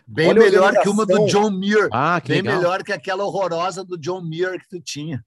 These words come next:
Speaker 2: Eu tenho uma podre do John Muir. Olha que coisa linda. Olha os desenhos do Basho.
Speaker 1: Olha.
Speaker 2: Basho desenhava as coisas.
Speaker 1: Desenhava
Speaker 2: É magnífico.
Speaker 1: muito.
Speaker 2: Então procure
Speaker 1: É.
Speaker 2: os, os haikus de Basho, que são incríveis.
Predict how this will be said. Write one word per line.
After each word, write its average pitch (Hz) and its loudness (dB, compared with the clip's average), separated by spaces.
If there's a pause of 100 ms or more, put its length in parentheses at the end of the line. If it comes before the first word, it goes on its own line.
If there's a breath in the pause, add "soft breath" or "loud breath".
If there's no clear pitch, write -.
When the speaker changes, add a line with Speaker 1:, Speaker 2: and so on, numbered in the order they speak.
(400)
Speaker 2:
Eu 139 -2
tenho 165 -4
uma 208 -6
podre 170 -2
do 120 -10
John 131 -2
Muir. 135 -4
Olha 185 0
que - -20
coisa 202 0
linda. 165 -2
Olha 180 0
os 196 -4
desenhos 165 -2
do 160 -2
Basho. 151 -2
Speaker 1:
Olha. 175 2
Speaker 2:
Basho 120 -4
desenhava 139 -4
as - -16
coisas. 127 -2
Speaker 1:
Desenhava 101 -4
Speaker 2:
É 113 -6
magnífico. 117 -6
Speaker 1:
muito. 202 -14 (400)
Speaker 2:
Então 214 -2
procure 240 -6
Speaker 1:
É. 202 -10
Speaker 2:
os, 214 -8
os 175 -10
haikus 180 -4
de 190 -8
Basho, 180 -4
que - -20
são 196 -12
incríveis. 208 -10